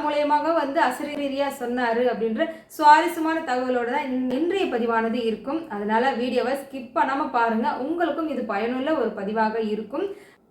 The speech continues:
வீடியோக்கு லைக் போட்டுருங்க. ப்ளீஸ் சப்ஸ்கிரைப் பண்ணாதவங்க சப்ஸ்கிரைப் பண்ணி வச்சுக்கோங்க நம்ம சேனலை.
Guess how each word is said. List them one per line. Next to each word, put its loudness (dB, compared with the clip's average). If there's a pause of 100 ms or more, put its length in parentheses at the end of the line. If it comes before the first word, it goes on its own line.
(160)
வீடியோக்கு -2 (120)
லைக் -6
போட்டுருங்க. -2 (220)
ப்ளீஸ் -2
சப்ஸ்கிரைப் -4
பண்ணாதவங்க 0 (100)
சப்ஸ்கிரைப் -2
பண்ணி -2
வச்சுக்கோங்க -6
நம்ம -6
சேனலை. 0